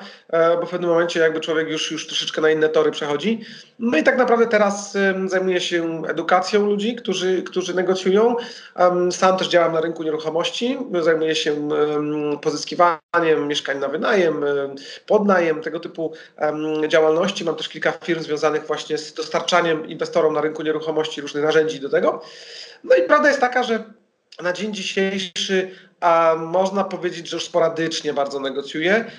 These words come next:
a raczej tylko jakieś większe rzeczy, typu właśnie jakieś zakupy kamienic, może sprzedaż firmy, no bo też takie biznesowe negocjacje jak najbardziej,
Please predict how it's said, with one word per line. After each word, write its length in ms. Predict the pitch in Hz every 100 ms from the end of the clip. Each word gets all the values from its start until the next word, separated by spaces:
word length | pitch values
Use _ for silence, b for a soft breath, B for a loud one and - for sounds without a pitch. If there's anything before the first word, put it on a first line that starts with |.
| B
a 160 | - 170 -
raczej 400 | 175 214 220 190
tylko 180 | 185 180
jakieś 280 | 165 160 139
większe 580 | 147 180 190 185 175
rzeczy, 280 | 156 170 170
typu 260 | - - 156
właśnie 300 | 151 - 151
jakieś 240 | 147 151
zakupy 360 | 143 143 - -
kamienic, 480 | - 151 180 175 -
może 140 | 143
sprzedaż 360 | - 131 143 -
firmy, 360 | 226 202 170
no 80 | 156
bo 80 | 160
też 120 | 175
takie 200 | - 160
biznesowe 460 | 143 151 160 165 143
negocjacje 520 | 139 131 139 135 135
jak 100 | 104
najbardziej, 460 | 139 139 135 135